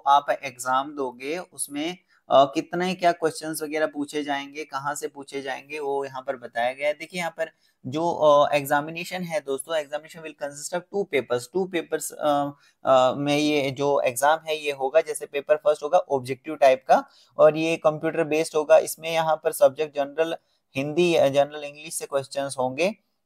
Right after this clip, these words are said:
हंड्रेड, हंड्रेड मार्क्स के रहेंगे, दो घंटे का टाइम दिया जाएगा करने के लिए। ओके, इस तरीके से पेपर सेकंड की बात करें, ये डिस्क्रिप्टिव होता है, इसमें ट्रांसलेशन और ऐसे होता है और ये दो सौ मार्क्स का होता है। इसके लिए भी दो घंटे का आपको टाइम दिया जाता है यहाँ पर करने के लिए।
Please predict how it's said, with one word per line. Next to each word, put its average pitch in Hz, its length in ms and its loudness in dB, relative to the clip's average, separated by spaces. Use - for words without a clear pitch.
हंड्रेड, 139 360 0
हंड्रेड 143 260 2
मार्क्स 127 280 2
के 131 160 0
रहेंगे, 143 380 0
दो 127 180 -2
घंटे 127 340 -6
का 135 140 -2
टाइम 120 360 -2
दिया 117 220 2
जाएगा 117 360 0
करने 113 420 -4
के 110 240 -14
लिए। 117 320 -6
ओके, 156 340 0
इस 139 100 -6
तरीके 180 300 2
से 185 100 2
पेपर 165 300 2
सेकंड 170 380 -4
की 180 80 -4
बात 156 260 10
करें, 180 120 -2
ये 175 140 -2
डिस्क्रिप्टिव 143 580 -4
होता 143 200 4
है, 147 60 6
इसमें 160 220 -8
ट्रांसलेशन 139 540 -4
और 156 300 2
ऐसे - 340 -4
होता 151 260 4
है 208 120 0
और 143 120 2
ये 151 120 0
दो 139 180 0
सौ 147 160 0
मार्क्स 127 280 0
का 127 120 4
होता 120 180 6
है। 143 40 4
इसके 139 180 -8
लिए 139 80 -6
भी 151 100 -12
दो 131 200 -4
घंटे 127 280 -10
का 139 100 0
आपको 135 180 -2
टाइम 123 300 0
दिया 123 160 -2
जाता 120 260 -2
है 127 60 -8
यहाँ 123 140 -10
पर 117 120 -16
करने 143 340 -4
के 156 160 -8
लिए। 160 200 -6